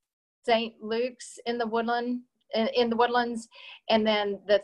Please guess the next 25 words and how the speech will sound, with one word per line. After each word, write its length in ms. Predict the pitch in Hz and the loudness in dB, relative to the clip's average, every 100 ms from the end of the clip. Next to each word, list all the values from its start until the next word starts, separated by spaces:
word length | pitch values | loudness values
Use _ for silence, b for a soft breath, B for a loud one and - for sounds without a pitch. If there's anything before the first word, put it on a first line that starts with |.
| - | 4
third 300 | 240 240 214 | 2 2 0
one 320 | 220 214 208 | 0 0 0
that 160 | 196 - | 0 0
we're 220 | 202 202 | -2 -4
serving 720 | 196 - 208 202 202 196 190 - | -6 -4 -2 -2 -4 -6 -12 -4
is, 460 | 196 175 180 180 - 190 | 2 2 2 -4 -12 -6
uh, 200 | 180 175 | -4 -4
Memorial 460 | 202 196 180 170 170 _ _ _ - | -4 0 2 2 -2 _ _ _ -14
Hermann 460 | - 233 208 165 - | 2 2 2 -4 -6
in 120 | 202 | -6
the 80 | 185 | -2
Woodlands. 520 | 185 180 175 185 - B B B B _ | -2 -2 -6 -6 -18 B B B B _
And, 340 | 226 220 208 202 - | 0 2 0 -2 2
um, 360 | 202 185 185 _ | 4 4 -2 _
what 260 | 202 233 226 | -4 -4 -4
we 140 | 220 | -8
have 160 | 226 226 | -8 -6
found 340 | 233 226 233 - | 0 0 0 -2
out 220 | 196 - - | -2 -2 -4
since, 440 | 262 226 202 - | -6 -4 -6 -10
as 160 | 196 202 | -10 -6
we've 200 | 202 - | -6 -6
kinda 200 | - 202 | -6 -6
reached 360 | 190 202 - - | -4 -6 -6 0
out 240 | 202 190 | 4 4